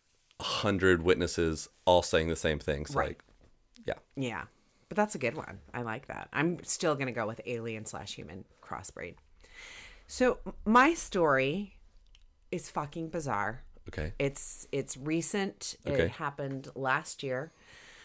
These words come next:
Speaker 2: Um, but it's kinda paranormal, and it's totally filled with conspiracy.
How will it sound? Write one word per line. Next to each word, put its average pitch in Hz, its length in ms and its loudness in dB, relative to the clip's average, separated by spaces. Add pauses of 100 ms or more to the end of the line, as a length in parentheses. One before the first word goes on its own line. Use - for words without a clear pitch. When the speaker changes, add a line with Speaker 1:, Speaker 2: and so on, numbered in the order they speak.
(360)
Speaker 2:
Um, 143 600 6 (840)
but 185 140 6
it's - 180 0
kinda 320 400 4
paranormal, 156 1000 0 (320)
and 147 200 -4
it's - 240 -4
totally 262 400 2
filled 165 280 0
with 147 160 -8
conspiracy. 123 1040 -4